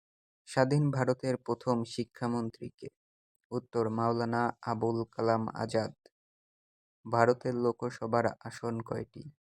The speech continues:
উত্তর, পাঁচশো পঁয়তাল্লিশটি। ভারতীয় উপমহাদেশের রাজনীতিতে লৌহ মানবী বলা হয় কাকে?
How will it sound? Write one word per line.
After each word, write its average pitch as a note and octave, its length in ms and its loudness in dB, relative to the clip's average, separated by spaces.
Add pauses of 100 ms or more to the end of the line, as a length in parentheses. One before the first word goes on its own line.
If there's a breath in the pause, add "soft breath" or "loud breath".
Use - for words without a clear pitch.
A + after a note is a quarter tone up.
(640)
উত্তর, B2 540 0
পাঁচশো A2+ 380 -2
পঁয়তাল্লিশটি। A2+ 880 -2 (760)
ভারতীয় C#3 420 2
উপমহাদেশের B2 800 2
রাজনীতিতে A2+ 680 -2
লৌহ A#2 340 0
মানবী B2+ 360 2
বলা A#2 240 2
হয় A#2 180 -2
কাকে? - 380 -8